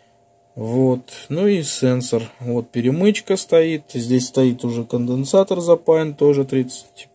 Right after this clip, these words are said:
порядка тридцати пикофарад. И щас я покажу, как эта фигня работает. Значит, касаемся мы сенсора. Светодиодик загорелся.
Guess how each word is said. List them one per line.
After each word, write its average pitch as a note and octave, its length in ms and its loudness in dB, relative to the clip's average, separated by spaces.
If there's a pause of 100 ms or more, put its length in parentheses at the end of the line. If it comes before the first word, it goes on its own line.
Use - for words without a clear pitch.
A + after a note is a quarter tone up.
порядка B2+ 360 -2
тридцати A#2+ 400 -6
пикофарад. A2 680 -6 (880)
И F2+ 160 -10
щас D3 260 -4
я C#3 60 -4
покажу, C3+ 420 -2
как D3+ 200 -6
эта B2 200 -6
фигня A2+ 400 -4
работает. G2 600 -2 (1300)
Значит, G#2+ 340 -8 (520)
касаемся A#2+ 800 2
мы B2 140 0
сенсора. E3+ 720 2 (180)
Светодиодик A2+ 760 0
загорелся. D#3+ 800 4